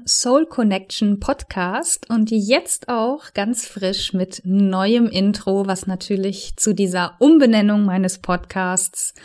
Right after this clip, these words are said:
auch jetzt endlich passt, weil der, die letzte Podcast-Folge, die ich aufgenommen habe, war noch unter dem Namen Mehr Om im Online-Business. Da hatte ich noch kein neues Intro.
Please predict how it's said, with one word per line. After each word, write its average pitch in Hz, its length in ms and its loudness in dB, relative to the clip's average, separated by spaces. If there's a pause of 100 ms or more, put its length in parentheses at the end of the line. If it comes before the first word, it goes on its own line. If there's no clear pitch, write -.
(200)
auch 214 160 2
jetzt 202 200 -6
endlich 175 380 -8
passt, - 520 -6
weil 180 280 -2
der, 170 460 -4 (640)
die 220 40 2
letzte 240 300 0
Podcast-Folge, 208 680 -4
die 190 60 -4
ich 190 160 -8
aufgenommen 190 520 -2
habe, 180 260 -6
war 180 200 0
noch 185 360 -4
unter 180 280 -4
dem 180 160 -2
Namen 175 360 -2
Mehr 180 220 -4
Om 175 220 -4
im 165 180 -6
Online-Business. 220 760 0
Da 165 120 -10
hatte 175 140 -12
ich - 120 -12
noch 170 140 -10
kein 170 180 -10
neues 160 240 -8
Intro. 180 580 -8